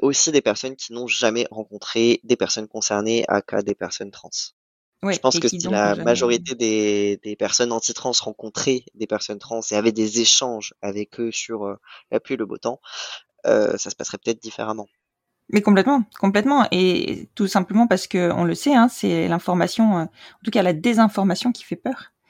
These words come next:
Speaker 2: Le manque de, de connaissances, quoi.
Speaker 1: Tout à fait. Moi aussi,
Speaker 2: Mm.
Speaker 1: j'ai été transphobe. J'ai eu des pensées, euh, anti-trans. Ça, ça,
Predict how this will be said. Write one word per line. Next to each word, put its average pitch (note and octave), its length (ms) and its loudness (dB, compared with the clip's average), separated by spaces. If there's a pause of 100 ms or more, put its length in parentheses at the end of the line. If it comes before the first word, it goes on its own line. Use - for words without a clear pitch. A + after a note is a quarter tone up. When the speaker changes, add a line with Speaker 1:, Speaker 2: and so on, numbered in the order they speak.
(360)
Speaker 2:
Le E3+ 60 0
manque A#3 280 6
de, F3 460 2
de E3+ 60 -6
connaissances, F#3 480 -4
quoi. - 140 -6 (880)
Speaker 1:
Tout - 120 -20
à C3 60 -2
fait. - 320 -6
Moi B2+ 160 0
aussi, G#3 200 4
Speaker 2:
Mm. - 20 8
Speaker 1:
j'ai D#3+ 100 8
été A#2+ 160 4
transphobe. G#2+ 540 -4 (160)
J'ai A#2 200 2
eu F3+ 120 6
des C3+ 140 2
pensées, A2+ 540 -4
euh, G#2+ 760 -2 (120)
anti-trans. - 480 -10 (560)
Ça, - 280 -2
ça, - 180 -2